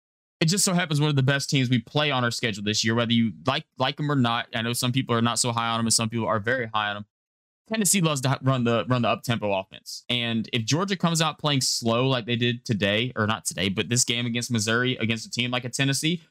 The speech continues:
or hell, even a team like an Auburn or a Florida,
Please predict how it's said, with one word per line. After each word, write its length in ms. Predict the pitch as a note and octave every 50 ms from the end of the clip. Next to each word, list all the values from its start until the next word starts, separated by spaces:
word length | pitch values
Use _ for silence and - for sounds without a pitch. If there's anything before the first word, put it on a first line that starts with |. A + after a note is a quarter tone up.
| _ - D#3+
or 40 |
hell, 220 | F#3 G#3+ F#3+ C3+ - _ _ _
even 240 | - D#3 F3 F3+ E3+
a 40 | E3
team 200 | - F#3 F3 E3+
like 240 | E3 E3 D3 - _ _ -
an 100 | - -
Auburn 380 | - C3+ C#3 D#3 D3+ D#3+ D#3 D3
or 140 | C#3+ C3+ B2+
a 40 |
Florida, 460 | B2+ - C#3 D3 D#3 D#3+ A#2+ F2 G2